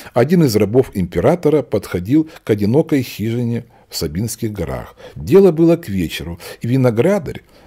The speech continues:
стоял с женой в дверях, следя за заходящим солнцем. Раб свернул с тропинки и подошёл к ним с приветствием. Затем он вынул из-под пояса туго набитый кошелёк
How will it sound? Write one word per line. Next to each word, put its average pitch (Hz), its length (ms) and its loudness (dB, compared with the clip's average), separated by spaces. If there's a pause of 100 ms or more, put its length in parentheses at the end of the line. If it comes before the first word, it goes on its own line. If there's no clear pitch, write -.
(260)
стоял 117 480 2
с - 20 -8
женой 104 380 -2
в 127 60 -6
дверях, 95 500 -6 (180)
следя 107 360 4
за 113 120 -2
заходящим 123 640 -4
солнцем. 90 600 -6 (200)
Раб 151 260 4
свернул 107 440 -2
с - 60 -8
тропинки 156 680 -6 (280)
и 107 80 -2
подошёл 104 520 0
к - 80 -12
ним 147 120 -4
с - 80 -10
приветствием. 98 760 -4 (220)
Затем 147 360 2
он 123 160 2
вынул 113 340 2
из-под - 360 -8
пояса 147 480 0
туго 139 380 -2
набитый 131 400 -2
кошелёк 117 600 -4